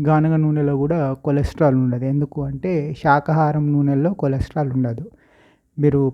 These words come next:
పల్లి నూనె తీసుకున్నా, కొబ్బరి నూనె తీసుకున్నా, కుసుమలు, సన్-, ఆ,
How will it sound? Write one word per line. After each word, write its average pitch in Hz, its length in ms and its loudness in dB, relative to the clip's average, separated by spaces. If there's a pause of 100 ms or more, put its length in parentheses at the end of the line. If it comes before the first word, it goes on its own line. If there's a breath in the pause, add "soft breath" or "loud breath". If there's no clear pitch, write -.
పల్లి 147 220 2
నూనె 147 200 2
తీసుకున్నా, 139 680 -2
కొబ్బరి 139 360 -4
నూనె 139 220 0
తీసుకున్నా, 135 540 -4 (460)
కుసుమలు, 139 640 0 (720)
సన్-, 151 260 -4
ఆ, 143 140 -2